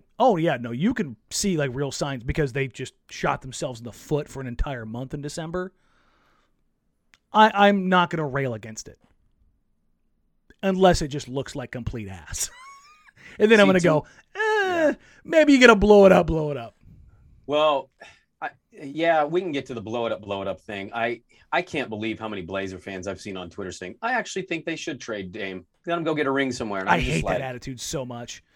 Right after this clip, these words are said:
Speaker 2: I know.
Speaker 1: <laughs> It drives me
Speaker 2: and
Speaker 1: insane.
Speaker 2: Uh, uh, it's, it's very frustrating for me because you only get so many franchise players. Look at insert all organizations that don't. Um,
Speaker 1: <laughs> Looks down south to the Kings.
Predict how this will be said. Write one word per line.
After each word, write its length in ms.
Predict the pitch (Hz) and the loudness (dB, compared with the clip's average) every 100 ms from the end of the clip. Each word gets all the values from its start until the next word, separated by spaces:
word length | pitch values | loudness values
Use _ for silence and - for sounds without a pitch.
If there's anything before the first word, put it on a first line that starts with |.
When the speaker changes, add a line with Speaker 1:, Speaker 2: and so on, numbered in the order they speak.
| _ | _
Speaker 2:
I 120 | 123 131 | -4 0
know. 440 | 127 120 120 107 | 2 2 2 0
Speaker 1:
<laughs> 40 | - | -4
It 80 | |
drives 420 | 117 117 117 117 113 | 0 2 4 2 0
me 80 | |
Speaker 2:
and 80 | 254 | -2
Speaker 1:
insane. 800 | - - - 226 - - 220 147 _ - | -2 -12 -10 -8 -8 -8 -8 -8 _ -4
Speaker 2:
Uh, 40 | |
uh, 640 | 117 127 143 143 143 139 131 147 | -2 -2 0 2 2 2 -2 -4
it's, 260 | 131 - - | -8 -10 -10
it's 160 | 143 | -6
very 180 | 143 165 | 0 0
frustrating 680 | 139 156 156 - 160 151 135 | 0 2 2 2 -2 -2 -4
for 100 | - | -10
me 400 | 165 214 214 214 | -6 -4 -2 -2
because 380 | 202 156 143 - | -6 -8 -10 -10
you 80 | 135 | -10
only 260 | 151 156 156 | -8 -8 -6
get 200 | 143 139 | -8 -8
so 120 | 139 | -10
many 160 | 127 117 | -10 -10
franchise 420 | 120 107 104 95 | -10 -10 -10 -12
players. 1000 | - 214 208 202 190 180 156 - - - | -6 2 2 4 2 0 -2 -10 -14 -16
Look 240 | 151 139 139 | -8 -8 -4
at 140 | 127 127 _ | -6 -8 _
insert 440 | 123 117 - 117 117 | -10 -8 -6 -6 -2
all 240 | 117 113 117 | 0 2 0
organizations 760 | 110 104 98 95 92 - 90 | -4 -8 -10 -8 -10 -12 -14
that 220 | - 92 - | -10 -10 -4
don't. 400 | 151 127 101 _ | -2 -2 -4 _
Um, 500 | 135 139 131 120 101 - _ _ _ | 0 2 2 0 -4 -18 _ _ _
Speaker 1:
<laughs> 400 | - _ - - | -20 _ -20 -8
Looks 240 | - 165 170 | -2 -2 0
down 200 | 165 151 | -4 -2
south 240 | 160 135 | -2 -2
to 60 | 131 | -6
the 80 | 123 | -10
Kings. 480 | - 123 131 - | -10 -10 -10 -14